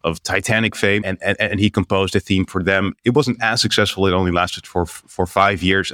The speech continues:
and, and then it was dropped. A B C, a couple of years later, in twenty twelve, uh, started using a theme by Hans Zimmer. It lasted for about eight years, but also was sort of dropped and wasn't seen as a big success.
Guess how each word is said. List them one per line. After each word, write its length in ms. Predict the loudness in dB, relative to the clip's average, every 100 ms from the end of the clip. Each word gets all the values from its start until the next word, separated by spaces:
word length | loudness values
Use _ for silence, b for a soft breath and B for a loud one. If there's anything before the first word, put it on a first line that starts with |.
| -6
and, 160 | -4
and 120 | -2 0
then 120 | 0
it 60 |
was 160 | 0 -2
dropped. 360 | 2 4 4 2
A 160 | 0 0
B 120 | 0
C, 460 | 0 4 6 6 4
a 100 | 0
couple 220 | 0 2
of 40 |
years 200 | 2 0
later, 260 | 2 2 0
in 100 | -6
twenty 320 | -2 0 0
twelve, 580 | -2 0 2 2 0 -2
uh, 140 | -2
started 400 | -2 0 0 0 -2
using 340 | -2 -2 -4
a 80 | -6
theme 340 | -6 -2 0 2
by 220 | 0 -2
Hans 380 | -2 0 0 -4 -4
Zimmer. 440 | -2 2 2 2 B B B -12
It 160 | 0
lasted 420 | 2 4 2 -2
for 220 | 0 0 0
about 440 | 0 0 0 -2 _
eight 320 | -2 0 0 2
years, 300 | 2 2 0
but 100 | -2
also 340 | 0 0 2 2
was 180 | 2
sort 260 | 0 2 0
of 120 | 0
dropped 360 | 0 2 2 0
and 80 | -4
wasn't 220 | -2 -4
seen 240 | -4 -2
as 120 | -2 -6
a 60 |
big 340 | -6 0 0 0
success. 520 | -8 -2 0 0